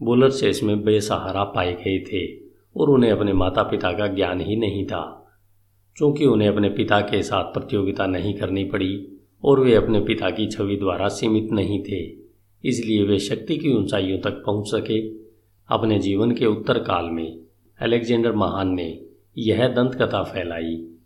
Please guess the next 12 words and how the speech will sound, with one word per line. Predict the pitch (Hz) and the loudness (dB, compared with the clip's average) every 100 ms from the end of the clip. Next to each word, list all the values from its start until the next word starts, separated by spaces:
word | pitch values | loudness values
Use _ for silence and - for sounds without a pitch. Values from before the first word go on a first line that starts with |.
| - | -6
कि | 123 | 0
उनके | 107 107 107 113 | 2 2 2 0
पिता | 120 110 95 82 - - - | 0 -2 -2 -4 -10 -14 -4
फिलिप | 127 139 - | 0 0 2
ऑफ | 104 107 113 | 2 2 0
मैसिडॉन | 107 113 147 113 95 104 | 0 0 0 0 0 2
नहीं, | 107 87 90 - - _ _ 135 | 2 0 -4 -10 -16 _ _ -2
बल्कि | 123 127 147 | 0 0 -2
देवता | 107 95 87 95 82 - - | 0 0 0 -6 -6 -10 -10
जुपिटर | 120 113 101 127 113 | -2 -2 0 -2 0
एमान | 120 98 92 101 | 0 0 0 -2
है। | 113 95 80 - | -2 -6 -8 -12